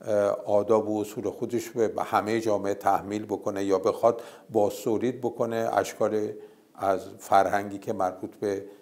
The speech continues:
گذشته‌های بسیار دور هستن و هیچ ارتباطی با جامعه ما ندارن. این گسست، این نقد دینی،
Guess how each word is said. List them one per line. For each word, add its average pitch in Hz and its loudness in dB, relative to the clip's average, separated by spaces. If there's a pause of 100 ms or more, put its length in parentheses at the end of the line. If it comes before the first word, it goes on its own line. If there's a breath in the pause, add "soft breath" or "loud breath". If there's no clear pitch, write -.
(180 loud breath)
گذشته‌های 107 2
بسیار 101 0
دور 113 0
هستن 117 2
و 101 -2
هیچ 98 0
ارتباطی 98 -4
با 95 0 (420 loud breath)
جامعه 101 4
ما 110 4
ندارن. 101 6
این 160 0
گسست، 120 4 (500)
این 113 -4
نقد 120 4
دینی، 107 -4